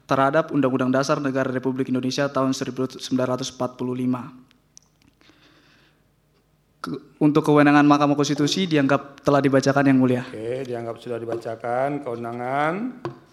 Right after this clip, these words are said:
Speaker 1: Untuk kedua, dudu-, kedudukan hukum atau legal standing.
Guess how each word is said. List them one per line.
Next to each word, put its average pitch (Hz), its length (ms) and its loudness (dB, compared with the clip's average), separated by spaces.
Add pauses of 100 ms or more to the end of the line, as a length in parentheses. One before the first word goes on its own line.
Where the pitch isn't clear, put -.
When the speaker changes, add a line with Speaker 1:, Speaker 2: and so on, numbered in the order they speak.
(840)
Speaker 1:
Untuk 143 360 6 (520)
kedua, 160 560 4 (240)
dudu-, 151 320 2
kedudukan 156 400 6
hukum 160 320 2
atau 151 160 4
legal 143 320 4
standing. 143 640 4